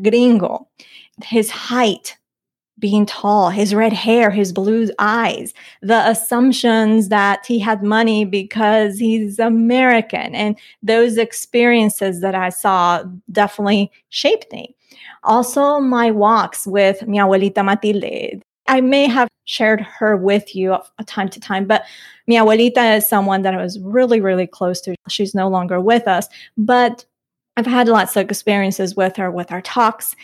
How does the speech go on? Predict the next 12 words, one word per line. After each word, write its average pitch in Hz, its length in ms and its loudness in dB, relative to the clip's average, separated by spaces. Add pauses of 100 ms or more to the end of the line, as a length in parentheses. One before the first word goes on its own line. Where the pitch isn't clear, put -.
(200)
and 233 120 4
our 208 220 2
walks 233 520 0 (120)
and 202 100 0
s-, - 220 -8
going, 196 380 -2
seeing 196 300 -4
her 185 180 -6
friends, 233 480 0
because 208 440 -6 (560)
they 247 540 2
all, 214 680 2